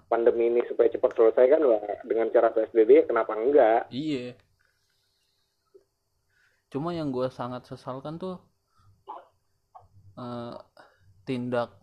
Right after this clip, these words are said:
Speaker 2: tindakannya tuh, eh, kurang gitu loh, kurang. Dan masyarakat juga
Speaker 1: Tindakan?
Speaker 2: kurang, eh,
Speaker 1: Tindakan dalam hal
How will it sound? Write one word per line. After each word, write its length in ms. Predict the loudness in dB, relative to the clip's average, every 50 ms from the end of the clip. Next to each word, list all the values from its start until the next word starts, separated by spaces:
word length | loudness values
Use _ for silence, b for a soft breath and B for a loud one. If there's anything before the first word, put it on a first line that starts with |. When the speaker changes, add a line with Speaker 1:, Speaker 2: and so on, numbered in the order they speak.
| _ _ _ _ _
Speaker 2:
tindakannya 640 | _ -8 -6 -4 -6 -6 -6 -6 -10 -8 -8 -12 -12
tuh, 280 | _ -10 -12 -12 -12 -16 _ _ _ _ _
eh, 400 | -12 -10 -10 -10 -10 -12 -14 -16 _ -20 _ _ _ _ _ _ _ _ _
kurang 360 | -8 -6 -6 -4 -4 -4 -6
gitu 200 | -6 -6 -8 -8
loh, 200 | -8 -8 -10 -10
kurang. 560 | -12 -12 -10 -10 -10 -10 -10 -12 -14 -14 -16 _ _ _ _ _ _ _ _ _ _ _ _ _ _ -16 -16 -14 -8
Dan 520 | -6 -6 -6 -6 -6 -8 -8 -8 -10 -12 _
masyarakat 580 | -16 -12 -10 -10 -10 -8 -8 -8 -6 -6 -8 -8
juga 280 | -8 -8 -6 -6 -6 -4
Speaker 1:
Tindakan? 400 | 0 0 0 2 2 0 0 0
Speaker 2:
kurang, 20 |
eh, 600 | -4 -6 -10 _ -20 _ _ _ _ _ _ -8
Speaker 1:
Tindakan 320 | -4 0 0 0 0 0 0
dalam 240 | 2 2 2 2 -2 -4
hal 160 | -2 0 0